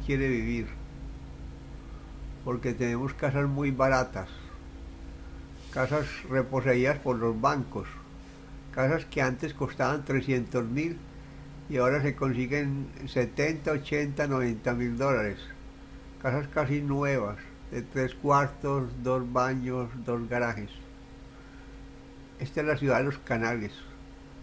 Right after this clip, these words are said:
es la Ve-, la Venecia moderna.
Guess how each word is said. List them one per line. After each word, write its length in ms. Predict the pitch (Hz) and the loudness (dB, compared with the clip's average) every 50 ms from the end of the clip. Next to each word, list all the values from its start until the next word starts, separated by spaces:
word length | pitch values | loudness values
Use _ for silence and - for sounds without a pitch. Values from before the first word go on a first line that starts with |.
| - - - - - | -16 -16 -14 -10 -6
es 60 | 120 | -2
la 120 | 127 139 139 | 2 4 6
Ve-, 280 | 139 127 123 120 113 - - | 6 6 4 4 0 -2 -2
la 180 | 127 123 120 120 | 0 2 2 4
Venecia 540 | 117 117 113 120 120 123 120 - 139 139 | 4 2 2 2 2 2 2 2 2 2
moderna. 640 | 135 123 113 110 117 123 131 127 113 107 107 95 90 | 4 4 4 6 6 6 6 6 4 0 -4 -4 -6